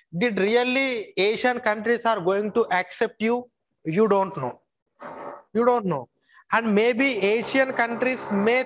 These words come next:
think, Asian countries may think that why America is intervening into our own region? Maybe we don't want to allow this hegemonic attitude in this region. If they really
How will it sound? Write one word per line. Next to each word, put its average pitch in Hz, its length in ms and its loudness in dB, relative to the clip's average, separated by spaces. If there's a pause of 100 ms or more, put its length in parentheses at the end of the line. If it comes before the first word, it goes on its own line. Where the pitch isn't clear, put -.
think, 214 240 2 (320)
Asian 220 440 2
countries 220 500 -2
may 208 160 0
think 202 400 -2
that 220 200 4 (680)
why 202 420 2
America 254 460 2 (100)
is 240 200 0
intervening 233 680 -2
into 226 320 0
our 208 280 0
own 226 180 -2
region? 220 520 -2 (800)
Maybe 233 400 2
we 233 140 2
don't 226 320 2
want 226 320 0
to 247 180 0
allow 220 280 2
this 240 240 -4
hegemonic 233 640 0
attitude 214 640 -2
in 214 180 -2
this 214 220 0
region. 214 420 -2 (300)
If 214 160 -4
they 240 100 2
really 262 420 0